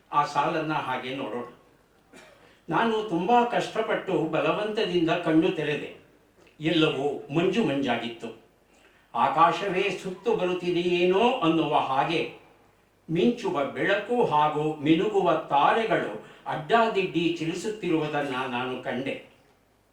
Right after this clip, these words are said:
ಆಗಾಗ್ಗೆ ಕೆಲವೇ ಕ್ಷಣ ಈ ದೃಶ್ಯಕ್ಕೆ ಕಗ್ಗತ್ತಲೆ ಅಡ್ಡಿ ಮಾಡುತ್ತಿತ್ತು.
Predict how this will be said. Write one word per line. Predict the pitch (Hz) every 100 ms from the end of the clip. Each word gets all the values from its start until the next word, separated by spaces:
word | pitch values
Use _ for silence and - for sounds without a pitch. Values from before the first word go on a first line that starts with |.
| _ _ _ _ -
ಆಗಾಗ್ಗೆ | 120 127 127 120 131 - - - _ _ _ _ -
ಕೆಲವೇ | 147 175 190
ಕ್ಷಣ | 214 - 151 120 120 - - - _ -
ಈ | 240 160
ದೃಶ್ಯಕ್ಕೆ | 180 - 180 180 165 160 -
ಕಗ್ಗತ್ತಲೆ | 160 175 202 214 165 156 120 - -
ಅಡ್ಡಿ | 156 220 208
ಮಾಡುತ್ತಿತ್ತು. | 147 139 131 113 110